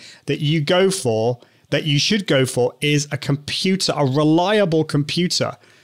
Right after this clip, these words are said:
And if this, if the tech problems that I'm having today serve as any kind of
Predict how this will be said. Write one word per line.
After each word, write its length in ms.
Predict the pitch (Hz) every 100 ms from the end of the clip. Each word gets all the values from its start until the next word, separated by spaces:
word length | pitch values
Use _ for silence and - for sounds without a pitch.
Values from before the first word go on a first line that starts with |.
| _ _ - _
And 320 | 151 156 151 - - - _ _ _
if 340 | 226 254 - -
this, 380 | 147 196 185 -
if 160 | 202 208
the 80 |
tech 460 | 190 - 233 - -
problems 380 | 208 175 165 156
that 140 | 160 160
I'm 240 | 175 180
having 380 | 147 151 143 135
today 640 | - 127 151 139 120 117 - _ _ _
serve 400 | - - 170 143
as 180 | 143 - 175
any 300 | 196 202 190
kind 440 | - 147 143 135
of 280 | 131 123